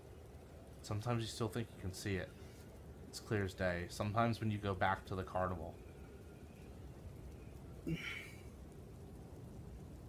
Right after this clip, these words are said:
the fire, there's a new addition to it, a new body on the ground that you hadn't noticed before.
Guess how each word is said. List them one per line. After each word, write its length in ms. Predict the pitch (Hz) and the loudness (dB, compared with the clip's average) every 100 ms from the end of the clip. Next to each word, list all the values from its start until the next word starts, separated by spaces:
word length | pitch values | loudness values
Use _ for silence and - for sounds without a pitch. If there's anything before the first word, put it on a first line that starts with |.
| - - | -8 -4
the 60 | |
fire, 540 | - 101 92 98 101 - - - - - - - - - - - 113 | 6 8 10 8 4 0 -8 -12 -10 -12 -10 -12 -12 -12 -10 -4 2
there's 160 | 92 | 4
a 40 | 98 | 4
new 180 | 104 | 6
addition 360 | 101 90 - 82 - | 6 4 -2 -2 -2
to 140 | 82 | -2
it, 80 | 82 - | -4 -2
a 60 | 113 | 2
new 180 | 95 95 | 4 6
body 360 | 92 92 92 | 8 6 6
on 100 | 90 | 2
the 60 | 87 | 2
ground 340 | 92 90 90 | 2 4 4
that 80 | 85 | 2
you 80 | 90 | 2
hadn't 260 | 90 85 | 2 2
noticed 280 | 87 90 - | -2 -2 -4
before. 400 | 92 - 90 101 | -6 -2 -2 -2